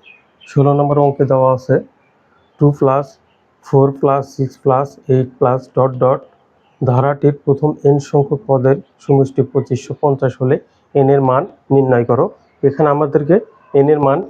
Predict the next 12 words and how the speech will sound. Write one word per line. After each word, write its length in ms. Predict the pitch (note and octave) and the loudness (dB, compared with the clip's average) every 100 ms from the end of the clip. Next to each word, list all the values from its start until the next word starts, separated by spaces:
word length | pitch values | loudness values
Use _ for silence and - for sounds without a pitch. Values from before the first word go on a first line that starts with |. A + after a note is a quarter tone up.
| - C#3+ | -6 0
নির্ণয় 300 | D3 C#3 C3+ | 2 4 2
করতে 240 | C3+ - D#3+ G#3+ - _ | -2 0 -2 -2 -12 _
বলেছে। 360 | C3+ C3+ C#3 - G#3+ - _ _ - | 0 0 0 0 -2 -6 _ _ -4
চলো 160 | C#3 C3+ | 0 0
আমরা 160 | B2+ F#3 - _ _ | -2 -6 -8 _ _
এখন 160 | - C3+ | -4 -2
সমাধানে 380 | - C3+ C3 B2+ B2 | 0 0 0 -2 -2
চলে 160 | C3 B2+ | -4 -2
যাব। 120 | B2 B2+ - _ _ _ _ _ _ _ _ - - - _ _ _ - | 0 0 -4 _ _ _ _ _ _ _ _ -14 -12 -12 _ _ _ -4
সমাধান, 440 | C3 C3+ C3 D3 A3 _ _ _ _ _ _ _ _ _ _ _ _ _ _ _ _ _ _ _ _ _ _ _ _ _ _ _ _ _ _ _ _ E5+ E5+ _ _ _ _ _ _ _ _ _ _ _ _ _ _ _ _ | 0 0 0 -2 -4 _ _ _ _ _ _ _ _ _ _ _ _ _ _ _ _ _ _ _ _ _ _ _ _ _ _ _ _ _ _ _ _ _ _ _ _ _ _ _ _ _ _ _ _ _ _ _ _ _ _
সমাধান 460 | - B2+ B2+ B2 C3 G3 _ _ _ _ _ _ _ _ _ _ _ _ _ _ _ _ _ _ _ | -4 0 0 2 0 -2 _ _ _ _ _ _ _ _ _ _ _ _ _ _ _ _ _ _ _
লিখব 200 | D3 D3 | -2 0